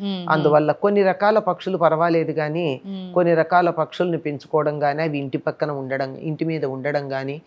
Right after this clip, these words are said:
Speaker 1: మ్మ్.
Speaker 2: వాటి గాలి వల్ల మనకి హాని కలుగుతుంది కనుక వాటిని సం-,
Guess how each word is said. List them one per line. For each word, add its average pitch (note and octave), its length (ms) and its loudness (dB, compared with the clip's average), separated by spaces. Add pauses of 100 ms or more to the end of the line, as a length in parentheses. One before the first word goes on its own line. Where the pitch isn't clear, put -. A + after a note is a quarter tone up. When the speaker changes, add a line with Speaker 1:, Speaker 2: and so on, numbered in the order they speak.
Speaker 1:
మ్మ్. F3+ 300 -8
Speaker 2:
వాటి E3 220 6
గాలి D#3+ 420 4
వల్ల G#3 260 4
మనకి E3 340 -2
హాని D#3+ 300 0
కలుగుతుంది D#3+ 540 -2
కనుక C#3+ 260 -6
వాటిని C#3 400 -4
సం-, B2 200 -8